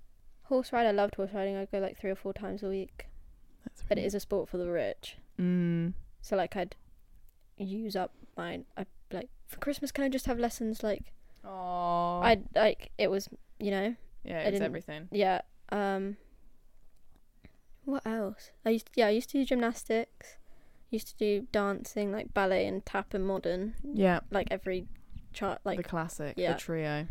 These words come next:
Speaker 1: Um, I did one karate class and I
Speaker 2: Wow.
Speaker 1: never went back. I know.
Speaker 2: Wow.
Speaker 1: I had,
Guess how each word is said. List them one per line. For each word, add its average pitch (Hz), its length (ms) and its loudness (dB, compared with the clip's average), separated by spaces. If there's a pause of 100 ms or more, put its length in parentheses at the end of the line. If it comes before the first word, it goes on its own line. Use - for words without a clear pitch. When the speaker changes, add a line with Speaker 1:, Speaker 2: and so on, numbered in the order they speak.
(1200)
Speaker 1:
Um, 240 640 0 (100)
I 220 100 2
did 233 160 2
one 208 340 0
karate 196 480 -2
class - 480 -10
and 196 120 -4
I - 60 -2
Speaker 2:
Wow. 294 840 12
Speaker 1:
never 185 200 8
went 196 180 0
back. 185 80 -4
I - 20 -4
know. 170 340 -6 (1800)
Speaker 2:
Wow. 233 480 2 (160)
Speaker 1:
I 240 60 0
had, 277 260 0